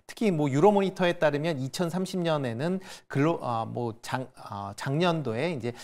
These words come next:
뷰티 디바이스 관련된 시장이 오조 원이었는데 이천삼십 년도에는 사십오 조 원까지 지금보다 아홉 배 상승할 것이다라고 예상을 하고 있습니다. 그러니까 그만큼 이제 이런 뷰티 시장, 그러니까 뷰티 디바이스 관련된 시장이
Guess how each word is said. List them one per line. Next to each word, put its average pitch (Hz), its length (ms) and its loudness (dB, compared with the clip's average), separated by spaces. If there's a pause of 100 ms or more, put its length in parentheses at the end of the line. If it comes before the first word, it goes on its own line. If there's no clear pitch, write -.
(140)
뷰티 127 300 -2
디바이스 151 420 2
관련된 151 380 2
시장이 135 380 -6
오조 113 280 -4
원이었는데 113 600 -6 (240)
이천삼십 170 560 0
년도에는 127 380 -2
사십오 120 480 -2
조 120 100 -4
원까지 113 480 -6 (240)
지금보다 110 360 -4
아홉 95 300 -6
배 175 100 -2
상승할 156 380 -6
것이다라고 104 480 -4
예상을 110 460 -6
하고 - 300 -10
있습니다. 92 440 -12
그러니까 - 240 0 (240)
그만큼 156 640 0
이제 120 140 -2
이런 117 260 -2
뷰티 - 340 -4
시장, 147 460 0
그러니까 - 320 -6
뷰티 139 300 -4
디바이스 139 420 -2
관련된 131 400 0
시장이 131 800 -6